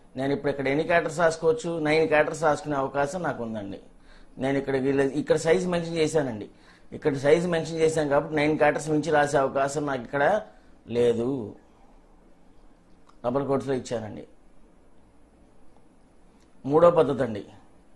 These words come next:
char ఎస్టీఆర్ అని చెప్పేసేసానండి. సైజు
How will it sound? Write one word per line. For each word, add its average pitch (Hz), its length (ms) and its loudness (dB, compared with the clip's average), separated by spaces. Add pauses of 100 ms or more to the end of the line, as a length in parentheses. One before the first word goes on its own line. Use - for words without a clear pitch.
char 123 380 2 (1700)
ఎస్టీఆర్ 143 800 2 (420)
అని 139 200 0
చెప్పేసేసానండి. 135 880 0 (1120)
సైజు 160 340 2